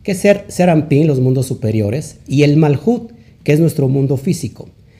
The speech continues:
Es decir, que la unión entre el aspecto masculino y femenino de la luz se da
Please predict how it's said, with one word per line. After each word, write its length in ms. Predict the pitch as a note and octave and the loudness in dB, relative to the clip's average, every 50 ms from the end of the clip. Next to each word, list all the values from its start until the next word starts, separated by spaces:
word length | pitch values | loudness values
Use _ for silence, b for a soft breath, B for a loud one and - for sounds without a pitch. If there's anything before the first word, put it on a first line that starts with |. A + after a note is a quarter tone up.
| b b b | b b b
Es 80 | D#3+ | 0
decir, 240 | F3+ - - G3+ F#3 | 0 2 2 0 2
que 100 | - F3 | 2 2
la 120 | E3 D#3 | 4 4
unión 460 | D3+ D3+ D#3 E3 F3+ F#3+ G#3 A#3 A#3 A#3 | 4 4 4 6 6 6 6 6 4 2
entre 260 | - D3+ D#3 D3+ D3+ D3+ | 2 0 0 2 0 0
el 80 | C#3+ | 0
aspecto 540 | C#3+ B2+ - - - F#3 F#3 F3+ - - G3 | 0 -2 -4 -4 -2 -2 -2 -2 -2 -2 0
masculino 540 | F3+ D#3+ C#3+ - - - C3 C#3+ E3+ F3+ F#3+ | 0 0 -2 -4 -6 -4 -4 -2 0 0 0
y 40 | F3+ | 0
femenino 720 | F3 - C#3 C3 B2+ B2+ C3+ D3 E3 F3 F3+ G3 G3+ - - | 0 -2 -2 -2 0 0 0 2 2 2 2 0 0 -4 -6
de 120 | B2 B2 B2+ | -4 -4 -2
la 120 | B2 B2 | -2 -2
luz 420 | B2 A#2+ C#3+ G3 C4 A#3 - - - | -2 -2 -2 -2 -2 -4 -8 -14 -12
se 180 | - - C3+ B2+ | -6 -4 -2 0
da 420 | C3+ C#3+ F#3 F#3 - - - - | 0 0 -2 -4 -6 -12 -20 -20